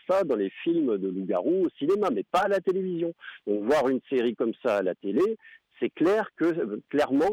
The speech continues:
ça a marqué les esprits, euh, et c'est pour ça d'ailleurs que les amateurs de fantastique, d'horreur, euh, euh, ils pensent encore à cette série,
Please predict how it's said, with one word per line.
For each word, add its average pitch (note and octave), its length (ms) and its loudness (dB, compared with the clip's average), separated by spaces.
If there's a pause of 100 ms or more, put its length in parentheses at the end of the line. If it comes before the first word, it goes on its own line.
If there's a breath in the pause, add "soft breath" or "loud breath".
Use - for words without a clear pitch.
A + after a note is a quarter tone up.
ça C3+ 100 4
a A2 40 0
marqué B2 300 -2
les G#2 200 0
esprits, F3 400 -2
euh, B2+ 120 0 (200 loud breath)
et - 60 -6
c'est - 80 -10
pour A#2 140 -4
ça E3 120 4
d'ailleurs C3+ 280 0
que C#3 80 -2
les A2 160 0
amateurs A2 400 -2
de G2 80 -2
fantastique, D3 800 -4 (320 loud breath)
d'horreur, C3 760 2
euh, G2 500 -2 (360 loud breath)
euh, G2 280 2
ils B2 120 -4
pensent C#3 260 0
encore F3 380 -2
à D#3+ 100 -4
cette C3+ 180 -4
série, B2 300 -4